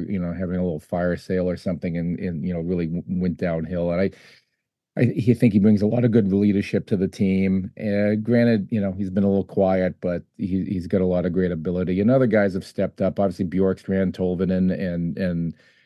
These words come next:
Jared McCann, you know, getting his twentieth. I mean, is this guy gonna, this guy gonna hit thirty-five, forty goals this year? I mean, it w-, he's on such a track, uh,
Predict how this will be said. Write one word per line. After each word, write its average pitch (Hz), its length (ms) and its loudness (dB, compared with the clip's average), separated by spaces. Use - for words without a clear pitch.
Jared 110 240 4
McCann, 92 500 0
you 90 80 -2
know, 85 80 -4
getting 113 260 2
his 92 260 -4
twentieth. 98 760 -2
I 98 60 -6
mean, 98 80 0
is 101 80 0
this 143 100 0
guy 123 220 2
gonna, 107 340 2
this 123 140 -2
guy 127 160 4
gonna 113 180 4
hit 113 300 -2
thirty-five, 110 580 2
forty 110 440 0
goals 117 420 0
this 135 260 -2
year? 139 280 4
I - 20 4
mean, 95 240 -2
it 95 60 -2
w-, 95 400 -6
he's 123 200 -2
on 113 180 0
such - 460 -2
a 92 100 0
track, 107 640 -2
uh, 85 420 -8